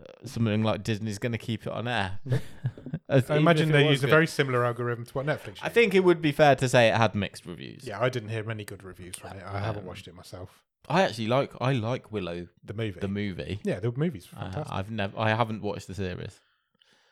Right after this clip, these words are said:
Speaker 1: Uh, and I'm not gonna lie to you, now it's been cancelled, I
Speaker 2: I am not
Speaker 1: probably
Speaker 2: going
Speaker 1: won't.
Speaker 2: to. <laughs>
Speaker 1: Uh,
Speaker 2: One of our listeners will be very happy about that. Uh, next.
Speaker 1: James Gunn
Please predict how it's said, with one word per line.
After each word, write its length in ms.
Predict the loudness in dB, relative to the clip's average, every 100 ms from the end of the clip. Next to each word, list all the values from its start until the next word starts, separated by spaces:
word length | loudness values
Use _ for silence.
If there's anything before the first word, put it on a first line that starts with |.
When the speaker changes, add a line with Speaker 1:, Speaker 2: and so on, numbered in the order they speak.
| _ _ _ -10
Speaker 1:
Uh, 60 |
and 440 | -6 -6 -6 -8 -12 -18 _
I'm 180 | -12 -8
not 200 | -8 -8
gonna 140 | -6
lie 120 | -4 -4
to 160 | -4
you, 140 | -6 -6
now 220 | -8 -8
it's 100 | -10
been 140 | -14
cancelled, 520 | -10 -10 -8 -10 -12 -12
I 120 | -8
Speaker 2:
I 40 | -6
am 60 | -8 -12 -8
not 140 | -6
Speaker 1:
probably 200 | -6 -8
Speaker 2:
going 240 | -10 -12 -4 0
Speaker 1:
won't. 140 | 2
Speaker 2:
to. 100 | 0 -4
<laughs> 60 | _ _ -14
Speaker 1:
Uh, 100 | -12 -12 -16 -20 -20 _ _ _ _ _ _ _ _ _ _ _ _ _ _ _ _ _ _ _ _
Speaker 2:
One 160 | 0 2
of 80 | 2
our 80 | 0
listeners 300 | -4 -8 -10
will 80 |
be 80 | -12
very 180 | -14 -16
happy 220 | -18 -20 -20
about 160 | -20 _ _ _ _ _ _ _ _ _ -10
that. 60 | -4 -2
Uh, 40 | 0
next. 400 | 0 -2 -18 -20 _ -20 _ -20 _ _
Speaker 1:
James 360 | 8 10 10 6
Gunn 480 | 10 10 10 6